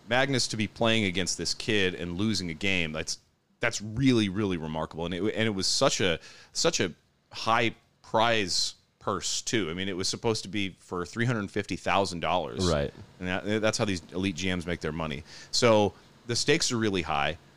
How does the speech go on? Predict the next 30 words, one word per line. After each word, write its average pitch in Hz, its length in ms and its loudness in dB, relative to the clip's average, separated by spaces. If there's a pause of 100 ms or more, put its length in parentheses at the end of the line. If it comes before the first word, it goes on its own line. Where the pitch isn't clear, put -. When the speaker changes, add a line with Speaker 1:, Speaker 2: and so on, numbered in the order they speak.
(220)
Speaker 1:
It's 110 140 -2
a 101 80 0
very 117 340 2
high-profile 92 800 0
event. 64 320 -10 (460)
And 104 320 2
this 104 180 0
kid 151 260 -2
comes 98 300 -4
in 92 120 -2
and 82 180 -8
beats 101 280 -4
Magnus. 85 640 -4 (440)
And 117 340 4 (560)
Magnus 160 380 0
has 127 120 -2
been 120 140 0
around 104 240 2
the 92 60 -2
game 87 280 -4
long 90 280 -4
enough 85 300 -6
that 78 300 -2
he's 135 240 -4
not 151 200 0
just, 120 200 -2
like, 101 180 2
a - 40 -4
sore 87 320 0
loser. 78 380 -8